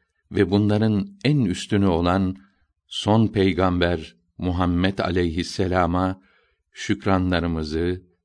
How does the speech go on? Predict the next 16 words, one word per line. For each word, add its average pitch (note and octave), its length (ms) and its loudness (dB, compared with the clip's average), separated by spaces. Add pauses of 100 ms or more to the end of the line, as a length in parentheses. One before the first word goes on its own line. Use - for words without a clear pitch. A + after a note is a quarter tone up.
(120)
sevgilerimizi F2+ 1000 0
duyurmayı F2+ 560 0
da G2 300 -2 (500)
kendimize F2+ 720 0
şerefli F#2+ 720 -2
bir F#2+ 140 0
vazife D#2+ 560 -4
görüyoruz. B1+ 800 -6 (1200)
Kitabımızın D#3 720 4
bu G#3 160 -2
kısmı, A2 520 0 (640)
İslam D3+ 460 0
dininin G#2 760 0 (180)
nasıl A#2 420 2
yayıldığını F2+ 800 0
bilmeyen F#2+ 640 0